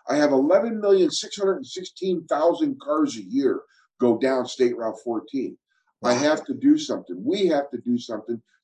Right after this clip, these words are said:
Speaker 1: to make that
Speaker 2: Yeah.
Speaker 1: traffic flow smoother through there. So we've got the State Route fourteen project going on. When that gets done, within two weeks, people will forget that they had to sit in traffic.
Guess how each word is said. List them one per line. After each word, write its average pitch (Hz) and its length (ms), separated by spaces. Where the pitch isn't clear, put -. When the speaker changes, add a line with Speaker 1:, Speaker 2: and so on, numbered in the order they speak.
Speaker 1:
to 113 80
make 123 280
that 127 280
Speaker 2:
Yeah. - 100
Speaker 1:
traffic 104 440
flow 139 320
smoother 131 560
through 101 200
there. 90 200
So - 160
we've 117 200
got 160 160
the 165 100
State 165 300
Route 156 240
fourteen 160 480
project 92 480
going 90 280
on. 73 160
When 101 160
that 170 260
gets 185 260
done, 123 480
within 120 380
two 190 200
weeks, 175 400
people 160 280
will 131 120
forget 123 360
that - 120
they 113 120
had 113 120
to 101 100
sit 101 200
in 95 80
traffic. 98 400